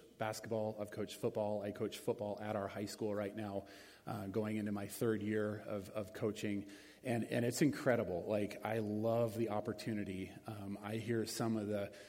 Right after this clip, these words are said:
the hooligans that you're allowing to, to coach in our high school. I'm not pointing any names, but, but Blake. Um, <clears throat> um,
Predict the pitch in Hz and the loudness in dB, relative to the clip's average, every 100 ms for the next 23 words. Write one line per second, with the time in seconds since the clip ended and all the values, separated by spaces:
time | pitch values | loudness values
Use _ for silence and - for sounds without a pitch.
0 | - 110 - 127 117 113 117 117 117 101 | -4 -2 4 6 6 4 2 2 0 0
1 | 110 113 107 104 110 113 110 107 101 - | 2 2 2 2 2 0 0 0 0 -2
2 | 104 - 110 107 110 104 104 107 107 - | -4 -2 -2 -2 -2 -2 -2 -2 -2 0
3 | 117 113 117 - - - - - 107 104 | 2 2 -2 -10 -18 -18 -6 -2 0 -2
4 | - 117 107 101 107 107 104 110 101 104 | -2 0 2 2 2 2 2 2 0 -2
5 | 101 110 104 - 104 107 - - 135 117 | -2 -2 -2 2 4 4 2 2 4 6
6 | 110 110 175 180 147 117 - - - - | 4 4 8 10 8 4 -6 -14 -16 -16
7 | - 127 110 104 | -4 0 0 0